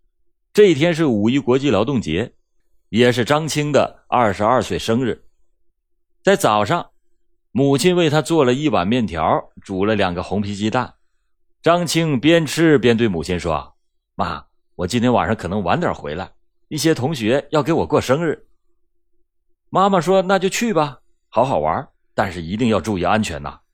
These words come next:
早点回家。”张青在妈妈的脸上重重地亲了一口，说：“知道了。”然后就跑出了家门。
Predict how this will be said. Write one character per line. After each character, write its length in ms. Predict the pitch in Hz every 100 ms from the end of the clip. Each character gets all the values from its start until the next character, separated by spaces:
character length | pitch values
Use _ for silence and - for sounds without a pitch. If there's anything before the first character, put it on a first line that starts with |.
| _ _
早 180 | - 85
点 120 | 127
回 160 | - 90
家。” 260 | 104 117 - _ _ _ _ _ _ _ _ _ _ _ _ _ _ _ _ _ _ _ _ _ _ _
张 280 | 226 240 226
青 240 | 208 208
在 120 | 202
妈 220 | 175 185
妈 80 | 185
的 100 | 175
脸 280 | 139 120 113
上 180 | 143 139
重 240 | 175 160
重 140 | 147 135
地 80 |
亲 260 | 113 - 160
了 80 | 143
一 140 | 127
口， 280 | 113 95 95
说 240 | - 120 98
：“知 180 | 139 165
道 140 | 143
了。” 220 | 98 - _
然 280 | 92 92 123
后 160 | 120
就 100 | 98
跑 240 | 90 - 73
出 120 | 107
了 100 | 95
家 160 | 98 101
门。 260 | 87 76